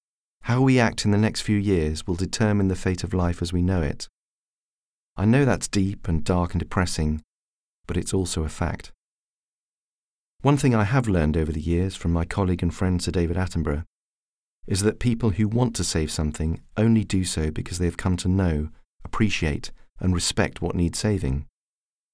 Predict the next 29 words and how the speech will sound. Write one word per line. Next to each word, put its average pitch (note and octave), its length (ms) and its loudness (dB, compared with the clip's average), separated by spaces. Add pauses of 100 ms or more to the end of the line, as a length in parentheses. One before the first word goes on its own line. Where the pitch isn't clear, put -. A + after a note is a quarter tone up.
(1080)
I've A2 180 4
always D3 320 4
been G#2 180 4
interested F#2 480 2
in F2+ 120 4
nature F#2 320 2
and F2 80 4
the F2 60 4
animal F2 220 2
kingdom, D2+ 480 0 (640)
but G#2+ 100 0
I A#2 60 6
never C3+ 320 4
aimed A2+ 300 4
to - 60 -6
be F#2 100 2
a F2+ 80 4
naturalist - 580 -2
or F2+ 80 2
work G2 320 0
with D#2+ 100 -4
animals. D2+ 520 -4 (640)
It G2+ 160 0
is G#2+ 100 2
only C#3 200 4
by G2+ 180 2
observing G#2 540 2
things F2 280 0
firsthand F2 720 0